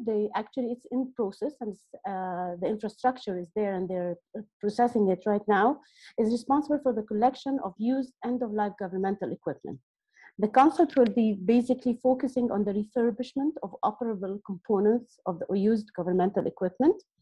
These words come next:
where it could be used whether as components or to rebuild new equipment and be injected again into the digitalization cycle. This has the objective of saving governmental funds and, uh,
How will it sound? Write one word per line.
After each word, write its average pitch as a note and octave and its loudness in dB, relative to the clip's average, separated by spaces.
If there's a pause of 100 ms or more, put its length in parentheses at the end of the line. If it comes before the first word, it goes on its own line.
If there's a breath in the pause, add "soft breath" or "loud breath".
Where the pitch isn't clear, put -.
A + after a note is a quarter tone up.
(360 loud breath)
where A3 6
it A#3 4
could B3 -4
be B3+ 2
used B3 0
whether C4 4
as D4 0
components D4 0 (280 soft breath)
or C4+ 4
to C4 -2
rebuild A#3+ 0
new G#3+ 0
equipment B3+ -2 (420 soft breath)
and A3 -4
be B3+ 0
injected B3 -4 (360)
again G#3+ -4
into B3 0
the G3 -8
digitalization F#3+ -6
cycle. - -6 (880)
This C4 6 (500 loud breath)
has A3+ 4
the A3+ 4
objective A#3+ 4
of - -4
saving A#3+ 2
governmental G#3 -2
funds B3 0 (500 loud breath)
and, A3 0
uh, F#3+ 0